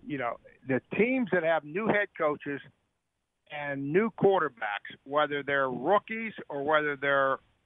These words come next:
they're free agent guys, new quarterbacks and new head coaches, they are gonna be the teams that are gonna have a tough time, in my opinion, early in the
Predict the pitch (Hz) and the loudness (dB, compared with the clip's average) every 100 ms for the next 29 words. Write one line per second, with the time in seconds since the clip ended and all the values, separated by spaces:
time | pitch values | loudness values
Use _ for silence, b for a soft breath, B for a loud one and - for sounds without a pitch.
0 | _ 139 135 131 127 - 185 190 180 151 | _ -10 -6 -6 -2 2 4 4 4 0
1 | 139 123 113 104 - _ _ _ _ _ | -6 -10 -10 -10 -14 _ _ _ _ _
2 | _ 127 214 - 220 214 180 180 165 139 | _ -4 -2 2 4 4 2 0 0 -4
3 | 139 170 165 156 139 151 139 120 120 - | -12 -8 -4 -4 -4 -4 -4 -6 -14 -16
4 | - _ _ _ 110 120 208 220 196 151 | -20 _ _ _ -4 2 4 6 4 2
5 | 151 135 143 131 127 156 147 139 127 113 | -4 -4 -4 -4 -6 -8 -8 -8 -12 -8
6 | 131 127 123 120 _ 131 120 135 131 135 | -2 2 2 0 _ -12 -6 -4 -2 -4
7 | 120 - 180 170 - 160 156 151 151 127 | -6 0 2 2 0 2 4 2 -2 -2
8 | 131 151 151 139 - 147 139 131 127 b | 4 4 4 4 2 2 0 -2 -2 b
9 | b b - 190 185 180 170 156 143 | b b 4 8 8 8 4 -2 -8